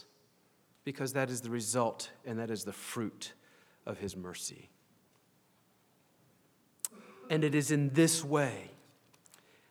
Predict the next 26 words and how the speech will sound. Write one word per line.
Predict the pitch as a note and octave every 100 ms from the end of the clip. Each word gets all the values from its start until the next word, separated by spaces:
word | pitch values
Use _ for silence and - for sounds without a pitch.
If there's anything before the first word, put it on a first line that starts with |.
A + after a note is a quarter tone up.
| _ _
in | - C3+ C3+
this | D#3+ F#3 F3+
way, | C#3+ C#3+ A#2 - - - _ _ _ _
by | - C#3
this | C3 C3 F#3 F3+
method, | D#3 D#3 - A2+ - - - _ _ _ _ _ _ _ _ _ _ _ _
that | B2+ A#2
he | B2
begins | B2 C3 C3+ B2+ A#2+ -
the | B2+
work | A2 A#2 C3 - - - - - _ _ _ _ _ -
of | A2+
creating | - - C3 C3 A#2 G#2
a |
new | G2+ A2
heavens | G2 A2+ E2+ - - - - _ _ _ _ _ _ _
and | - G2+
a |
new | G2 G2
earth. | - F#2 - - - - - - _ _ _ _ _ _ _ _ _ _ _ _ _ -
That | - -
is | F#3 C#3 A#2+ -
really, | A2+ B2+ A#2+ F#2+ F#2+
really | F#2 G#2 F#2+ F2
good | E2+ E2+
news. | F2+ - - - -